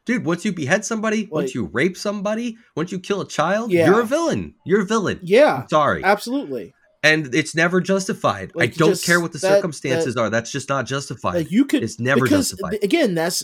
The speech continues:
Speaker 2: that's justifying nine eleven at that point.
Speaker 1: Right. Like,
Speaker 2: Like,
Speaker 1: to,
Speaker 2: there's
Speaker 1: to
Speaker 2: people
Speaker 1: say,
Speaker 2: who
Speaker 1: like,
Speaker 2: say, Hassan
Speaker 1: "Hey."
Speaker 2: Abi, Hassan Abi said,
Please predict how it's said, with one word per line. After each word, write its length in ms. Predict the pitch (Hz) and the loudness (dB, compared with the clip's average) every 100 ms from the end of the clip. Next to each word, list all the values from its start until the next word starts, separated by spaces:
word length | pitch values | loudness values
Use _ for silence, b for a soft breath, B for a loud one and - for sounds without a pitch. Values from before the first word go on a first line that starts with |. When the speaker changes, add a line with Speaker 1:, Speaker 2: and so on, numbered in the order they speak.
| - | -8
Speaker 2:
that's 320 | 151 147 147 | -6 -4 -4
justifying 640 | - 147 175 165 175 190 202 | -4 -4 -4 -4 0 0 0
nine 160 | 214 | -2
eleven 400 | 226 269 311 135 | -2 -2 -2 -4
at 160 | 120 120 | -8 -10
that 180 | 117 - | -10 -12
point. 280 | 117 71 _ _ _ _ _ _ _ - | -18 -20 _ _ _ _ _ _ _ -6
Speaker 1:
Right. 400 | 147 240 98 - 104 | 0 2 0 -6 -2
Like, 140 | 123 | 0
Speaker 2:
Like, 100 | 156 | 0
Speaker 1:
to, 100 | 165 | 0
Speaker 2:
there's 140 | 185 202 | 0 0
Speaker 1:
to 60 | |
Speaker 2:
people 200 | 151 - | -2 2
Speaker 1:
say, 60 | 214 | 4
Speaker 2:
who 60 | 262 | 6
Speaker 1:
like, 100 | - | 6
Speaker 2:
say, 240 | 202 196 196 - | 6 6 4 0
Hassan 460 | 190 170 220 220 | 2 6 6 6
Speaker 1:
"Hey." 60 | 233 | 8
Speaker 2:
Abi, 460 | 285 359 202 127 B B | 8 8 6 0 B B
Hassan 500 | 220 226 - 233 262 | 2 4 6 6 8
Abi 340 | 359 427 339 214 | 8 6 4 2
said, 400 | - 240 233 | 4 4 4